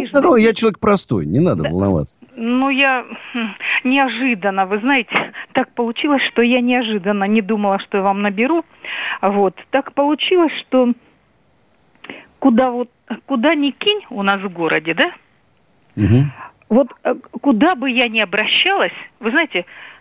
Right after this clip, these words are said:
Speaker 1: коррупция это или что это, Савченко у нас давным-давно.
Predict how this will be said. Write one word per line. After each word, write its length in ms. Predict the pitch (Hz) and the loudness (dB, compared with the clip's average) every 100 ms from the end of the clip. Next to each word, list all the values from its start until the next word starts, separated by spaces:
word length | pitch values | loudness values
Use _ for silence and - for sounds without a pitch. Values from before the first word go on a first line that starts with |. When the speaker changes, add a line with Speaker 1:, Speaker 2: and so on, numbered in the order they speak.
| _ - | _ -4
Speaker 1:
коррупция 880 | 214 285 220 214 - - 202 202 196 | 0 0 -2 -4 -12 -2 0 2 0
это 180 | - | -2
или 380 | 196 - 220 240 - - | -4 0 0 0 0 -6
что 340 | - 196 196 | 0 2 4
это, 320 | 190 - 180 - | 2 -2 -6 -2
Савченко 480 | 302 294 - 180 185 | -4 -4 -6 -6 -4
у 60 | 185 | 0
нас 180 | 226 208 | 0 0
давным-давно. 640 | 180 190 202 190 180 160 | -2 0 0 0 -4 -10